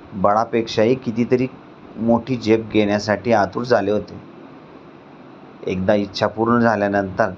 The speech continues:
त्या बाबाचे तिचे अश्रू क्षणार्धात संपत असे. या मुलीला नेमकं काय हवे आहे हे कधीकधी माझ्याही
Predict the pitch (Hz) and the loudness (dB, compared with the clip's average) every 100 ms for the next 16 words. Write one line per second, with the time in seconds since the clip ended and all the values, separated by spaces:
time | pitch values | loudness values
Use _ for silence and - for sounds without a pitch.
0 | - 117 127 123 113 117 117 117 110 107 | -2 0 2 2 2 0 -2 -8 -8 2
1 | 120 113 110 120 101 - - - - 120 | 2 2 -2 -4 -4 -6 -18 -12 -4 0
2 | 131 123 135 - 131 104 101 101 98 104 | 0 0 -2 -2 -4 0 0 0 -6 -10
3 | 90 - - - - - - - - 98 | -16 -20 -20 -20 -20 -20 -20 -20 -8 0
4 | 110 104 98 104 113 104 98 107 117 - | 0 2 0 2 2 0 2 0 0 0
5 | 104 139 120 113 113 110 101 98 - - | 0 2 0 0 2 2 0 -6 -12 -20
6 | - - - - 135 143 135 131 117 131 | -20 -20 -20 -2 -2 2 2 2 2 2
7 | 139 127 101 98 113 135 | 2 2 2 2 2 0